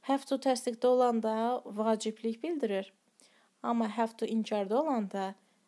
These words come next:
önəmsizdir. Yəni, vacib deyil. Belə deyək də, qadağa bildirmir.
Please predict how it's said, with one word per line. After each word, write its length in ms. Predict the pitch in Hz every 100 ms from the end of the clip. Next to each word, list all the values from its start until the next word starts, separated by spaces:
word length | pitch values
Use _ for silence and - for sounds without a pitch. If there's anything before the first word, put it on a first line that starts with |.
| _ -
önəmsizdir. 960 | 220 220 214 220 - 247 196 - 175 - 208
Yəni, 240 | 202 202 208
vacib 400 | 214 208 226 - -
deyil. 380 | 220 196 185 214 _ _ _ -
Belə 220 | 190 190
deyək 240 | 196 202 -
də, 80 | 214 220 - _ _ _ -
qadağa 460 | 214 214 226 254 240
bildirmir. 500 | 214 208 190 180